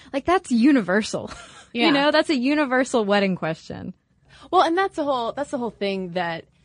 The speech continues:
Speaker 2: comes up also, in these media reports on, or trend stories, and I hate that they're even trend stories 'cause it's here to stay on gay marriage, is the fact that it is treated a lot as a novelty,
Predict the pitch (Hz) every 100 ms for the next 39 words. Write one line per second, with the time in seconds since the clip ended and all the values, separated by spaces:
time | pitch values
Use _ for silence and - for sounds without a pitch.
0 | _ _ - 240 233 208 202 - _ _
1 | - 285 294 - 196 185 - - 208 214
2 | 196 190 190 185 180 190 202 202 196 185
3 | - 175 170 - - - - 185 180 -
4 | 180 - - 185 220 214 - 175 170 180
5 | 185 190 220 226 175 165 180 175 - 185
6 | 185 170 175 - 208 202 - 359 254 -
7 | - 226 165 175 190 _ _ _ - 214
8 | 202 196 185 214 208 190 202 196 165 180
9 | - 202 196 214 196 220 220 - 202 185
10 | - _ - 269 339 285 - 320 320 294
11 | - 233 240 262 226 220 196 175 165 185
12 | 254 - 285 285 277